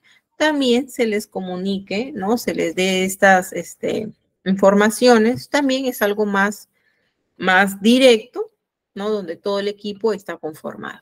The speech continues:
¿sí? Hay muchas, hay muchas, ¿no?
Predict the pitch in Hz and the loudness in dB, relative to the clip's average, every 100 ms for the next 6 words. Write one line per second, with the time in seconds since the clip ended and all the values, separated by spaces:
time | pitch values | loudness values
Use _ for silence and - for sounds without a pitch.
0 | _ - 214 220 190 190 196 233 294 285 | _ -14 -10 -4 0 2 2 2 2 -4
1 | 175 - - - - 180 208 233 190 - | -10 -14 -16 -20 -10 -2 0 0 -4 -16
2 | 165 196 | -8 -6